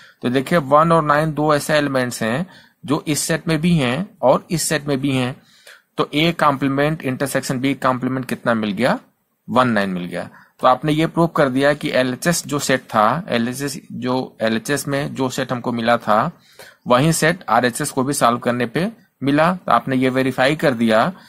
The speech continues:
कि complement of A union B is equals to A complement intersection B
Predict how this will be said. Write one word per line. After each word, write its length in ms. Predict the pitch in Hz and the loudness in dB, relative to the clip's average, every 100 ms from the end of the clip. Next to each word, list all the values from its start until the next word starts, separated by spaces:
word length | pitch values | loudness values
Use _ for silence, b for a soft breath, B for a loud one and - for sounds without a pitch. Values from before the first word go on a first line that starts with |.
| B B _ - | B B _ -2
कि 320 | 151 160 160 - | 0 2 0 2
complement 560 | 127 123 131 131 147 156 | 2 2 0 0 -2 2
of 160 | 151 147 - | 2 0 -4
A 320 | 135 143 151 139 | -2 2 2 0
union 400 | 135 135 135 120 | 0 -2 -2 -2
B 320 | 120 143 185 - - | 0 0 -2 -6 -6
is 140 | 120 | -4
equals 300 | 120 117 - 147 | -2 -2 -4 -6
to 140 | 202 - _ - | -6 -8 _ -2
A 160 | 139 143 123 | -2 0 0
complement 560 | 113 110 117 131 - 117 | 0 -2 -2 -2 -4 -6
intersection 580 | 110 117 101 92 151 226 b b b | -6 -6 -6 -6 -4 -4 b b b
B 80 | - | -4